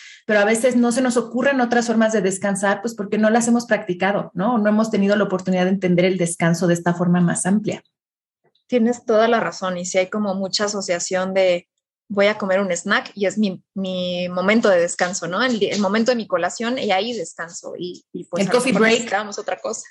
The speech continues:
Speaker 2: Sí.
Speaker 1: Ujú,
Speaker 2: Ujú.
Speaker 1: ujú. Oye, Vero, y tú hablas de que hay diferentes tipos de descanso.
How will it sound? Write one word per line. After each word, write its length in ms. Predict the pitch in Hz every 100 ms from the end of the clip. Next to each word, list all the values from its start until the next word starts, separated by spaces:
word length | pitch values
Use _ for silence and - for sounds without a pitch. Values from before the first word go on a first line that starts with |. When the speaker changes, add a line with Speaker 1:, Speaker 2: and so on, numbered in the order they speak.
| _
Speaker 2:
Sí. 260 | - - 214
Speaker 1:
Ujú, 160 | 202
Speaker 2:
Ujú. 460 | 233 294 202 - 202 -
Speaker 1:
ujú. 260 | - - - - - - - -
Oye, 180 | 294 320
Vero, 180 | 330 330
y 120 | 320
tú 140 | 370 440 -
hablas 560 | 269 269 262 240 277 202
de 540 | 233 220 220 285 - _ _ - -
que 60 | 254
hay 80 | 254
diferentes 880 | 302 - 233 202 208 208 226 226
tipos 320 | 226 - 214 196
de 120 | 175
descanso. 760 | 156 - - 170 160 - -